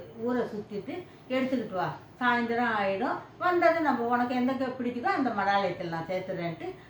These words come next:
அந்த ஜென் குரு சொல்றாரு. சரின்னு சொல்லிட்டு இந்த துறவி பையன் ரொம்ப சந்தோஷமா, "ஆகா, நம்மள வேற மடாலயத்துல சேர்த்துருவாங்க, நம்ம இதை பத்திரமா எடுத்துட்டு வந்துருவோம்னு" சொல்லிட்டு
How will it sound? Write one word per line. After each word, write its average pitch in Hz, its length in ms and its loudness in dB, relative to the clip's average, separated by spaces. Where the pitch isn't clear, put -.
அந்த 269 180 -2
ஜென் 240 300 4
குரு 190 300 -2
சொல்றாரு. 165 460 -4
சரின்னு 302 400 2
சொல்லிட்டு 240 340 -2
இந்த 240 180 0
துறவி 247 320 -2
பையன் 240 320 -2
ரொம்ப 226 200 -4
சந்தோஷமா, 214 540 -6
"ஆகா, 202 400 -2
நம்மள 196 60 -8
வேற 190 360 0
மடாலயத்துல 208 640 -4
சேர்த்துருவாங்க, 196 480 -6
நம்ம 175 200 -6
இதை 170 160 -4
பத்திரமா 185 460 -6
எடுத்துட்டு 208 320 -6
வந்துருவோம்னு" 190 420 -8
சொல்லிட்டு 190 360 -10